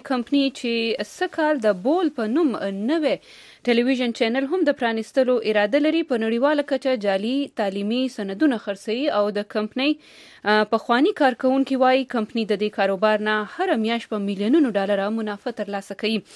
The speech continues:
نیویارک ټایمز وایي د کمپني بانی او مشر شعیب احمد شیخ د کال دوه زره دیارلسم په یوه مرکه کې ویلي وو چې اداره د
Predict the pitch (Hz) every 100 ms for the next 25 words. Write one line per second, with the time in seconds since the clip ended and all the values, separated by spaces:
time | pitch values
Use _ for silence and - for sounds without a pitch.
0 | - - - 285 330 339 339 381 381 381
1 | 381 381 277 262 262 277 254 269 269 214
2 | 214 226 320 269 233 262 294 285 285 233
3 | 220 214 214 208 - 277 294 214 - 208
4 | 196 196 202 196 190 185 185 - 302 339
5 | - - - - 254 254 254 240 247 302
6 | 277 269 403 320 269 262 285 294 302 285
7 | 202 208 214 247 269 220 208